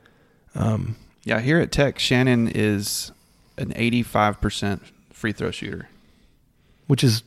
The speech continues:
Speaker 1: really good. I mean,
Speaker 2: Yes.
Speaker 1: I, I think you want guys to be in that seventy-five to eighty percent, like, they hit three of four or four of five.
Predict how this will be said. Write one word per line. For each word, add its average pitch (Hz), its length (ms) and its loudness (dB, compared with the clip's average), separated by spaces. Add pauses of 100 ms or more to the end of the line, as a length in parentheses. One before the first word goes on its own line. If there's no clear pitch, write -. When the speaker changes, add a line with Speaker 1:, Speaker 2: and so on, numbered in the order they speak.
(260)
Speaker 1:
really 185 220 8
good. 120 280 4 (260)
I - 20 -6
mean, 110 100 4
Speaker 2:
Yes. 98 140 2
Speaker 1:
I, 123 140 4 (880)
I - 60 2
think 127 200 4
you 131 120 8
want 127 140 4
guys 123 240 6
to 135 80 2
be 117 500 6 (440)
in 131 60 4
that 123 140 0
seventy-five 120 500 6
to 117 160 4
eighty 117 140 6
percent, 139 480 4
like, 113 180 -2
they 110 140 4
hit 123 180 2
three 120 180 4
of 113 120 4
four 117 200 4
or 107 60 4
four 113 220 4
of 104 80 2
five. 110 440 0